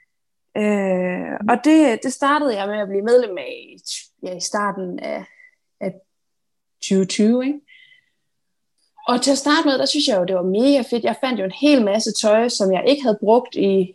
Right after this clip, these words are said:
Speaker 1: et helt år, ef-, altså med det her... Øh, øh, købestop, og jeg ligesom har brugt, øh, meget få stykker tøj rigtig meget, så havde jeg en masse, jeg bare fandt ud af, at det bruger jeg ikke, så det giver jeg videre.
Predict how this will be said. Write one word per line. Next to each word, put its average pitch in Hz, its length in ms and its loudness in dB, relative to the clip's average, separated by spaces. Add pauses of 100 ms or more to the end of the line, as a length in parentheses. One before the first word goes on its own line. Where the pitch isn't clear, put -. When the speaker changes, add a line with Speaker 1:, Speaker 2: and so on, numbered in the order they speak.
Speaker 1:
et 202 100 0
helt 247 280 4
år, 226 460 2 (260)
ef-, - 280 -4
altså 196 220 0
med 196 160 4
det 226 100 6
her... 175 320 4
Øh, 190 360 -4 (880)
øh, 165 240 4
købestop, 285 500 2
og 196 60 4
jeg 202 40 6
ligesom 220 240 2
har 214 80 -6
brugt, - 440 0
øh, 208 180 4
meget 214 360 2 (100)
få 262 120 0
stykker 202 200 -6
tøj 220 180 2
rigtig 233 280 0
meget, 220 260 0
så 240 60 -10
havde 277 140 2
jeg 285 60 2
en 277 60 2
masse, 262 260 -2
jeg 214 160 0
bare 254 140 -6
fandt 254 140 -4
ud 262 60 -2
af, 247 40 0
at 214 140 -4
det 220 100 -4
bruger 254 200 2
jeg 277 140 2
ikke, 247 140 -6
så 226 140 -8
det 220 120 -2
giver 247 120 0
jeg 254 80 0
videre. 294 360 0